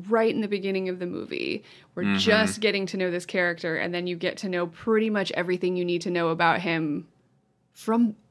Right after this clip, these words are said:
Speaker 1: from one shot. From one single shot, I think you kind of get to know him.
Speaker 2: Mm-hmm.
Speaker 1: Like,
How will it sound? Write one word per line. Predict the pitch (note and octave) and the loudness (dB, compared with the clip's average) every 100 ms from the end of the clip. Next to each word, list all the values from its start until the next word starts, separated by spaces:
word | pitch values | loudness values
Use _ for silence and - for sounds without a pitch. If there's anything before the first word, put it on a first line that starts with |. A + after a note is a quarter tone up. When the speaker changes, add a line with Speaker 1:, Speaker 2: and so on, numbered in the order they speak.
| _ | _
Speaker 1:
from | - - B3 A3+ F#3+ | -4 4 6 6 4
one | G#3+ A3+ G#3 | 2 4 2
shot. | - - - F3+ F3+ - - - - _ - - - | 0 -2 -2 -4 -8 -10 -14 -14 -16 _ -20 -20 -8
From | - G#3 | 2 4
one | A#3 A#3+ | 6 4
single | - B3 B3+ B3 A3 | 2 4 4 4 0
shot, | - F#3 - - - | 0 0 0 -2 -6
I | |
think | F#3 F#3 F3 | -4 -4 -4
you | E3 | -8
kind | - E3+ | -2 -2
of | E3 | -2
get | E3+ - | -4 -4
to | E3+ | -4
know | D#3 | -4
him. | F3+ D#2+ G#3 G#3 - _ _ _ | -4 -4 -6 -6 -12 _ _ _
Speaker 2:
Mm-hmm. | G#2+ G#2 G2+ G2 G2+ - _ _ _ _ - | 0 2 2 0 -4 -10 _ _ _ _ -4
Speaker 1:
Like, | - - - | -4 -6 -18